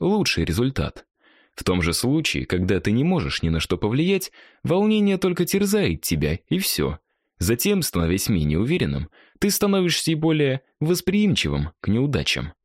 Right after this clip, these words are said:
Надо всегда сохранять присутствие духа. Так я решил. Но так я решил за секунду до того, как браслет заработал. Сначала меня будто бы прошило электрическим током. Затылок сильно свело,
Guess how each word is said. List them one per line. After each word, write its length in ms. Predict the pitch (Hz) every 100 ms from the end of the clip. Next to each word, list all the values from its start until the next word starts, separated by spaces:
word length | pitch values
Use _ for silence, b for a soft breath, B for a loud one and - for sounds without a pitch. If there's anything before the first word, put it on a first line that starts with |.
| _
Надо 300 | 90 98 151
всегда 320 | 170 156 123 135
сохранять 640 | 143 131 87 76 90 - -
присутствие 640 | 113 - 76 - 85 104
духа. 500 | 127 80 - 71 - _ _ _
Так 280 | 196 139 -
я 100 | 78
решил. 440 | 90 - 67 62 - _ _ _ _ _ -
Но 220 | 165 220
так 360 | 220 185 180 175
я 80 |
решил 540 | 165 156 160 156 135 - _
за 140 | 131 151
секунду 500 | 208 208 127 82 82
до 100 | 92
того, 280 | 123 143
как 180 | 135 85
браслет 540 | 80 98 131 131 - -
заработал. 720 | 117 139 160 123 76 - - 85 _ -
Сначала 720 | - 117 104 156 156 87 - -
меня 240 | 127 160
будто 280 | 160 160 -
бы 140 | 151 139
прошило 480 | 135 127 139 131
электрическим 720 | 127 120 123 123 - - 156 165
током. 480 | 98 - 69 67 - _ _ _ _ _
Затылок 500 | 98 143 208 165 92
сильно 260 | - 117 101
свело, 500 | - 180 123 73